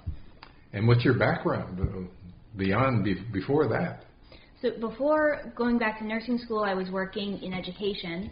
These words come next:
Speaker 2: um, on the administrative side, and then realizing I wanted to work in healthcare, I worked as a nurse aide in the hospital for a while.
Speaker 1: Oh.
Speaker 2: Um, but before that, I grew up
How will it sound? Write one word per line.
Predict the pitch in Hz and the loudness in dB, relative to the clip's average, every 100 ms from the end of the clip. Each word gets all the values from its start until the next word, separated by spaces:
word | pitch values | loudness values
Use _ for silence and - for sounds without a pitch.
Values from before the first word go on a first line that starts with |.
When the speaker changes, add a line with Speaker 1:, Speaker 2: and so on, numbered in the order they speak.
| - - | -12 -6
Speaker 2:
um, | 190 180 175 175 - - - - | -4 -2 -2 -6 -8 -18 -18 -8
on | 190 | -4
the | 180 | -2
administrative | 185 190 190 202 214 247 247 - | -4 -6 -6 -4 0 0 -2 -6
side, | 269 262 277 311 - - - - | -2 0 0 -4 -10 -20 -20 -10
and | 202 208 202 | -4 -2 -2
then | 208 196 | -2 -2
realizing | 190 196 202 202 190 | -2 -2 -2 -4 -4
I | 180 | -4
wanted | 175 175 | -4 -6
to | 185 | -6
work | 165 | -8
in | 180 | -8
healthcare, | 175 175 175 185 175 151 | -6 -8 -8 -6 -4 -4
I | 170 | -6
worked | 170 170 170 - | -6 -8 -10 -12
as | - 165 | -8 -8
a | 165 | -6
nurse | 175 165 156 | -8 -8 -8
aide | 165 165 | -8 -6
in | 156 | -8
the | 160 | -8
hospital | 180 180 - 151 131 | -8 -8 -10 -10 -10
for | - | -12
a | 131 | -10
while. | 131 101 120 - - 98 | -10 -10 -10 -12 -12 -8
Speaker 1:
Oh. | |
Speaker 2:
Um, | 151 185 180 160 151 202 - - - - - - | -6 -6 -6 -8 -10 -12 -16 -20 -20 -20 -20 -8
but | 214 | -6
before | 196 196 208 | -6 -4 -2
that, | 190 | 0
I | 175 | -2
grew | 175 185 180 | -4 -4 -2
up | 170 - | -4 -6